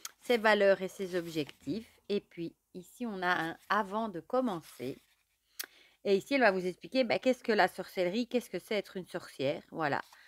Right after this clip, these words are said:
Elle vous explique un coup de pouce dans le quotidien. Et alors, on a à chaque fois des petits... Euh, des petites alcôves comme ça où il est marqué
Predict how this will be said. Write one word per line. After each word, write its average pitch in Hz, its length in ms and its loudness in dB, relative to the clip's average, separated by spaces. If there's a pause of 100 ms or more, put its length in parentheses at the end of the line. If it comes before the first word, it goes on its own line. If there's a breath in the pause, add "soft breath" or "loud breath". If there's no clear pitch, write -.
(240 loud breath)
Elle 190 160 0
vous 196 260 -4
explique - 640 -8
un 185 180 -2
coup 208 160 -8
de - 140 -20
pouce 190 280 -10
dans 175 120 0
le 160 60 -4
quotidien. 180 720 -4 (140)
Et 180 180 -2
alors, 190 240 2
on 185 160 -2
a 170 80 2
à 165 60 0
chaque - 200 -10
fois 254 120 -4
des 240 100 0
petits... 208 640 -6
Euh, 160 200 -2 (540 soft breath)
des 165 100 -6
petites 175 360 -10
alcôves 185 400 0
comme 180 140 -4
ça 214 140 -6
où 214 40 -4
il 190 60 -2
est 185 40 -4
marqué 175 300 -4